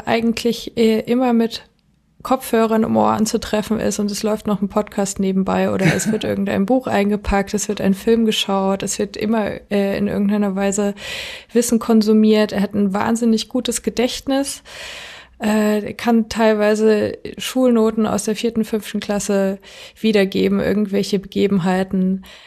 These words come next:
Speaker 1: da
Speaker 2: Mhm.
Speaker 1: sehr detailgetreu erzählen. Er hat, ähm, lernt unglaublich schnell,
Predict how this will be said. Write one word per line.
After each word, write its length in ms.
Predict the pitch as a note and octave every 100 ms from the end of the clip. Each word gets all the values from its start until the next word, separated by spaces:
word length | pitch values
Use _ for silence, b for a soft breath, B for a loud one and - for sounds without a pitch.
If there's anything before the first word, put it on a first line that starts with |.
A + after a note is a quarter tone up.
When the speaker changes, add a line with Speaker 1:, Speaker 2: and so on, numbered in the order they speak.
| B -
Speaker 1:
da 300 | G#3 G3 G3
Speaker 2:
Mhm. 160 | -
Speaker 1:
sehr 280 | F#3+ D3+ G#3+
detailgetreu 1000 | G#3+ G3 A3+ G#3+ G#3 G3+ - F#3+ F#3 F#3+
erzählen. 880 | F#3+ F#3+ - - F#3+ F#3 F#3 F#3+ F#3+ -
Er 120 | F3
hat, 260 | G#3 G#3 -
ähm, 600 | - G3 F#3+ G3 G3 F#3+ - _ - -
lernt 380 | G#3 A3 A#3+
unglaublich 580 | A#3+ A#3 A#3 G#3+ A3 G#3+
schnell, 600 | - G#3+ G3+ G3+ G3+ G#3+